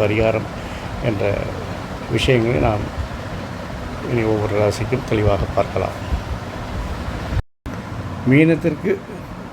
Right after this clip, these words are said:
விரய சனியாக இருந்த ஏழரை சனி பகவான் ப்ரமோஷன் ஆகி ஜென்ம சனியாக அவருடைய ஜென்மராசிக்குள் நுழைகிறார். அவ்வாறு ஜென்மராசிக்குள் நுழைந்த சனி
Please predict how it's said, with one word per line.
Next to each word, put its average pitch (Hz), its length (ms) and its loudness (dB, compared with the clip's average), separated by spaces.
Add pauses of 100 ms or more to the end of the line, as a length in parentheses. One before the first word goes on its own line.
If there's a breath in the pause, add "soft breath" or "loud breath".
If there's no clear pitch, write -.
(360)
விரய 139 240 6 (100)
சனியாக 131 460 4
இருந்த 117 240 0 (800 loud breath)
ஏழரை 127 340 4
சனி 123 140 2 (100)
பகவான் 120 420 0 (720 loud breath)
ப்ரமோஷன் 127 540 4
ஆகி 123 160 4 (140)
ஜென்ம 123 320 6
சனியாக 117 340 0 (1400)
அவருடைய 117 320 2
ஜென்மராசிக்குள் 120 680 2
நுழைகிறார். 107 460 0 (800 loud breath)
அவ்வாறு 127 320 6
ஜென்மராசிக்குள் 135 720 2 (580)
நுழைந்த 123 360 2 (320)
சனி 123 180 2